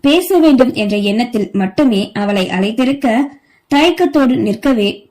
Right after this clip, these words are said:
தோழிகளோ செவியில் ஏதோ கூற சரி என்று அவனின் பின்னே சென்றார். "ஹே தமிழினி, அங்க பாரேன்." அருகில் வேலை பார்த்த பெண் இவளை உலுக்கவே நிமிர்ந்து பார்க்க இருவரும் அறைக்கு செல்வது புரிந்தது.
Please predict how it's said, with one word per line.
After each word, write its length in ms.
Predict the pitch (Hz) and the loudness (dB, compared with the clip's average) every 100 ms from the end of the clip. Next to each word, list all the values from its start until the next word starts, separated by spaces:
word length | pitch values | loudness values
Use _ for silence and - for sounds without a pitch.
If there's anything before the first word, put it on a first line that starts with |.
| - | -2
தோழிகளோ 560 | 262 302 294 302 254 - | 2 2 4 2 2 -2
செவியில் 500 | - 254 262 269 196 | -2 0 4 2 0
ஏதோ 320 | 208 214 214 | -2 -2 0
கூற 440 | 220 269 277 196 - | -2 0 0 0 -4
சரி 340 | - 254 277 277 | -6 0 2 2
என்று 320 | 196 190 - | 0 -2 -4
அவனின் 380 | 214 208 202 202 | -4 -2 -2 -4
பின்னே 360 | 220 208 185 - | -4 -2 -2 -4
சென்றார். 560 | 214 185 180 170 165 _ _ _ _ _ _ | -4 -4 -2 -6 -6 _ _ _ _ _ _
"ஹே 440 | - 294 208 - - | 2 2 2 -4 -2
தமிழினி, 460 | 233 302 269 220 - | 2 4 4 0 -4
அங்க 340 | 208 208 196 | -4 -2 -2
பாரேன்." 760 | 220 220 277 294 226 254 220 190 _ _ _ _ - | -2 -2 2 2 2 0 0 -6 _ _ _ _ -16
அருகில் 460 | - 285 349 349 - | 0 4 6 6 4
வேலை 340 | 226 247 254 | 2 4 4
பார்த்த 340 | 240 220 - 208 | 2 0 0 -2
பெண் 380 | 202 202 - - | 0 0 -2 2
இவளை 400 | 262 254 233 - | 6 6 4 -2
உலுக்கவே 720 | 196 240 294 254 220 277 - _ _ - | -2 -2 -2 -2 0 -2 -4 _ _ -2
நிமிர்ந்து 480 | 294 330 330 294 285 | 2 4 4 2 2
பார்க்க 600 | 285 277 269 208 226 - | 0 0 0 -4 -4 -6
இருவரும் 520 | 254 285 302 196 190 - | 2 4 4 0 -2 -4
அறைக்கு 360 | 196 233 277 | -4 -2 -2
செல்வது 400 | 254 190 180 220 | 0 -2 0 -4
புரிந்தது. 640 | 247 202 185 185 185 175 | -2 0 0 0 0 -2